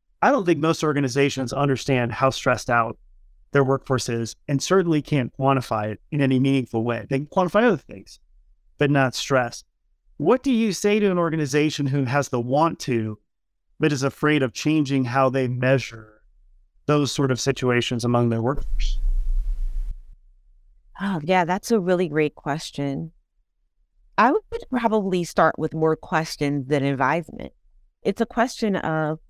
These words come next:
Speaker 2: what do you fear about changing? What is the cost? What is the perceived pitfall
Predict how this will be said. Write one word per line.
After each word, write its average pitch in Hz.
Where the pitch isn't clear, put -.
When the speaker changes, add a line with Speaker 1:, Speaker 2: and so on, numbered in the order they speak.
Speaker 2:
what 196
do 196
you 180
fear 151
about 131
changing? 127
What 180
is 196
the 202
cost? -
What 185
is 190
the 185
perceived 175
pitfall -